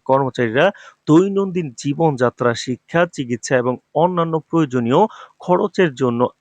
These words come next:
আর্থিক সহায়তা পাবেন। বারো গ্রেডের জন্য বেতন নির্ধারণ করা হয়েছে one is to four অনুপাতে, যা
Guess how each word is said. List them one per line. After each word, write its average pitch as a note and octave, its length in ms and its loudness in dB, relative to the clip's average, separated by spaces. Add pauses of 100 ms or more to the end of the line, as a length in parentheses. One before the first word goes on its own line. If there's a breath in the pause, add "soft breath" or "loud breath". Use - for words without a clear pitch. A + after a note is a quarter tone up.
(140)
আর্থিক C#3+ 320 -2
সহায়তা A#2+ 460 -2
পাবেন। A2 340 2 (380 loud breath)
বারো B2+ 360 4
গ্রেডের E3 400 -2
জন্য C#3+ 280 0
বেতন A#2+ 400 0
নির্ধারণ A#2+ 440 -2 (120)
করা D3 260 2
হয়েছে C#3 340 0 (400 loud breath)
one B2 280 4
is A#2 140 -6
to C#3+ 140 -4
four D#3 280 0 (200)
অনুপাতে, F3 500 2 (380 soft breath)
যা B2+ 140 2